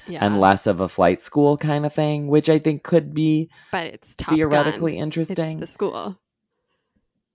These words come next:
Speaker 1: That's
Speaker 2: Yeah,
Speaker 1: what the
Speaker 2: I
Speaker 1: name of the
Speaker 2: know,
Speaker 1: school
Speaker 2: but
Speaker 1: <laughs>
Speaker 2: the,
Speaker 1: is.
Speaker 2: but I don't think we can do another, like,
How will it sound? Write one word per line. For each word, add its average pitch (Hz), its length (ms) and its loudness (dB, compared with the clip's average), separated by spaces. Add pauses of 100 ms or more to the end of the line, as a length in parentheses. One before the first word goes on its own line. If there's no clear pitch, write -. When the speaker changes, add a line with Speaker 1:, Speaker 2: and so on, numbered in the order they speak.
(260)
Speaker 1:
That's 185 140 0
Speaker 2:
Yeah, 147 120 6
Speaker 1:
what 151 60 6
the 143 60 4
Speaker 2:
I 135 40 2
Speaker 1:
name 135 140 4
of 131 40 4
the 123 80 4
Speaker 2:
know, 123 200 6 (100)
Speaker 1:
school 143 160 2
Speaker 2:
but 120 200 8
Speaker 1:
<laughs> - 160 4
Speaker 2:
the, 117 220 10 (160)
Speaker 1:
is. 98 120 -6 (640)
Speaker 2:
but 143 160 8
I 143 80 10
don't 147 180 6
think 180 140 2
we 160 80 6
can 151 120 4
do 143 100 8
another, 113 680 8
like, 113 300 2